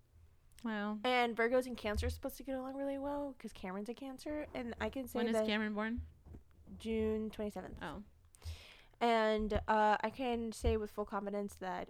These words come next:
Speaker 2: uh, that is half true. <laughs>
Speaker 1: Half true.
Speaker 2: We did not like each other when we were growing up.
Speaker 1: But that's a sister thing.
Speaker 2: No, we didn't like each other.
Speaker 1: No, I mean, me and my sister fought all the fucking time.
Speaker 2: No, um, I would say in the past three years,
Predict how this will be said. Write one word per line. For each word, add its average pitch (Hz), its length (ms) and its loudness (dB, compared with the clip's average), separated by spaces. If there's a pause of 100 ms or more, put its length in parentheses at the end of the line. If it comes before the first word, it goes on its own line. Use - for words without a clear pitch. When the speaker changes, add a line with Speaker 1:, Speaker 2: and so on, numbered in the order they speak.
Speaker 2:
uh, 185 260 -4
that 190 180 -4
is 196 380 -2 (280)
half 202 220 0
true. - 280 -6 (120)
<laughs> 262 80 4 (400)
Speaker 1:
Half - 240 -6
true. - 340 -2 (400)
Speaker 2:
We 302 120 8
did 220 200 0
not 226 180 12
like 240 200 8
each 262 120 -2
other 254 180 4
when 233 140 6
we 233 80 4
were 233 80 6
growing 233 260 4
up. 196 180 2 (220)
Speaker 1:
But 269 120 6
that's 339 180 10
a 233 60 0
sister - 340 -6
thing. - 400 -8 (960)
Speaker 2:
No, 226 220 0
we 214 160 -4
didn't 220 200 -6
like 180 220 -10
each 190 140 -18
other. - 140 -14 (140)
Speaker 1:
No, 226 280 6
I - 160 0
mean, 214 200 -2
me 208 120 -6
and 202 80 -8
my 202 80 -10
sister 202 400 -12
fought - 180 -6
all - 80 -12
the - 140 -16
fucking - 160 -20 (100)
time. - 240 -20 (300)
Speaker 2:
No, 214 560 0
um, 202 500 -2 (880)
I - 100 2
would 440 140 4
say 392 100 2
in 320 100 0
the 311 60 -4
past 247 260 4 (100)
three 233 160 2
years, 180 500 -2